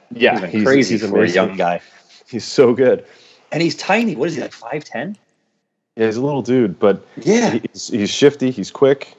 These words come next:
Speaker 1: You know, he,
Speaker 2: Yeah.
Speaker 1: he, he can s-, shoot. You know, so, you know, he, he's the, that old school, uh, Russian offensive player that, you know, we haven't had in a while. Uh, you know, I, I don't like to compare him to anything, but to, I guess for those that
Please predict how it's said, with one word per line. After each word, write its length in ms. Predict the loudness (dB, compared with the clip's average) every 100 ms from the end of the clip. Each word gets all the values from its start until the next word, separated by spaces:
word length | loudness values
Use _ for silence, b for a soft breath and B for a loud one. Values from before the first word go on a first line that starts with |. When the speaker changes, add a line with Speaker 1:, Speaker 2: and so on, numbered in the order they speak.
| _
Speaker 1:
You 80 | 0
know, 140 | 2 2
he, 160 | -2
Speaker 2:
Yeah. 140 | -4 -4
Speaker 1:
he, 180 | -6 -10 _ -12
he 160 | -10
can 240 | -6 -8 -8
s-, 200 | -14 -20 -16
shoot. 480 | -12 0 0 0 B B B B 2
You 80 |
know, 160 | 4 4
so, 320 | 4 4 4 0 -4
you 100 | -4
know, 180 | -4 -8 _ -10
he, 260 | -8 -6
he's 260 | -2 -2 2
the, 240 | 6 6 4
that 180 | 2
old 200 | 4 4 2
school, 600 | 0 4 4 4 0 -8
uh, 300 | -6 -6 -6 -10 _
Russian 360 | 0 0 0 -2
offensive 440 | 0 -2 -4 -4
player 320 | 0 0 0 -2
that, 220 | -4 -6 b b b b -4
you 60 |
know, 60 | 0
we 80 | 2
haven't 220 | 0 0
had 220 | 0 0
in 60 | 0
a 60 |
while. 400 | -2 -2 -2 -4 -10 B B B -12
Uh, 120 | -6 -4
you 100 | -2
know, 120 | -2
I, 40 | -2
I 200 | -2 0
don't 120 | 2
like 160 | 2
to 280 | 0 0 -2 -6 _ _ _
compare 380 | -2 2 4 4
him 80 | 4
to 340 | 2 2 0 -4 _ _ _ _
anything, 380 | -2 0 2 2
but 220 | 2 -2
to, 140 | -6 -12 _ _ -4
I 80 |
guess 180 | -4 -4
for 140 | 0 4
those 260 | 6 4 4
that 160 | 2